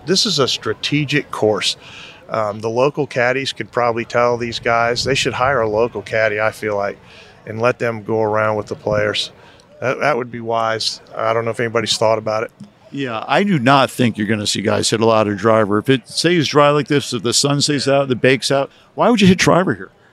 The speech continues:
Speaker 1: Um, I don't know that they have to hit driver, but it feels wide to them. You know, it, the fairways aren't as wide as they look, maybe, but
Speaker 2: Yeah.
Speaker 1: it feels wide to 'em.
Speaker 2: Yeah.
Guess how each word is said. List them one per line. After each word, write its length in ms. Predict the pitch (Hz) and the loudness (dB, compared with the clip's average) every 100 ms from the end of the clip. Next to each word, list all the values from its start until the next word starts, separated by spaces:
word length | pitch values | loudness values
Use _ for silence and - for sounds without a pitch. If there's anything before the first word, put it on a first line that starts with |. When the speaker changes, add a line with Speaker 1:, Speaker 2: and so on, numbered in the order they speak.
| - | -4
Speaker 1:
Um, 260 | 156 151 | 2 4
I 80 | 147 | 4
don't 260 | 151 160 160 | 4 4 4
know 280 | 147 147 143 | 4 4 4
that 280 | 131 113 | 2 -2
they 260 | 104 117 113 | -2 -4 -4
have 400 | 98 131 139 147 | -2 0 2 0
to 100 | - | -8
hit 220 | 110 110 | -6 -6
driver, 420 | 85 110 110 110 113 | -2 0 2 0 -2
but 160 | 117 | -2
it 140 | 113 104 | -2 -6
feels 260 | - 135 107 | -2 -2 -2
wide 500 | 98 104 113 127 101 | -2 2 2 0 -4
to 180 | - 107 | -10 -6
them. 240 | 104 107 | -4 -4
You 80 | 107 | -4
know, 300 | 107 107 107 | -2 -2 -2
it, 180 | 107 - | -4 -10
the 80 | 107 | -10
fairways 460 | - 120 123 117 | 0 2 2 2
aren't 200 | 113 117 | 0 0
as 80 | 113 | -2
wide 300 | 107 107 110 | -2 0 0
as 100 | 117 | 0
they 140 | 110 110 | -4 -2
look, 220 | 113 156 | -2 -2
maybe, 320 | 147 151 160 | -2 -2 -4
but 280 | - 117 110 - - - - - | -4 -4 -4 -10 -16 -18 -18 -12
Speaker 2:
Yeah. 160 | 123 117 | -6 -4
Speaker 1:
it 60 | |
feels 320 | 104 160 180 123 | 0 2 0 0
wide 340 | 120 123 139 | 2 2 0
to 180 | 151 143 | -4 -4
'em. 160 | 147 139 | -4 -8
Speaker 2:
Yeah. 240 | 117 107 | -10 -10